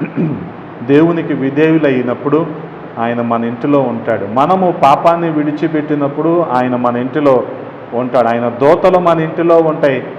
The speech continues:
మనల్ని దీవిస్తాయి, ఆశీర్వదిస్తాయి. ఆయన మనకు రక్షణనిస్తాడు, స్వస్థతనిస్తాడు, అనేకమైన మేళ్లతో మనల్ని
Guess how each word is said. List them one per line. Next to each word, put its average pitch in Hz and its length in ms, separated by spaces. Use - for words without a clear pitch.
మనల్ని 131 480
దీవిస్తాయి, 156 680
ఆశీర్వదిస్తాయి. 139 1120
ఆయన 135 240
మనకు 127 340
రక్షణనిస్తాడు, 151 1000
స్వస్థతనిస్తాడు, 151 1120
అనేకమైన 143 720
మేళ్లతో 135 520
మనల్ని 120 600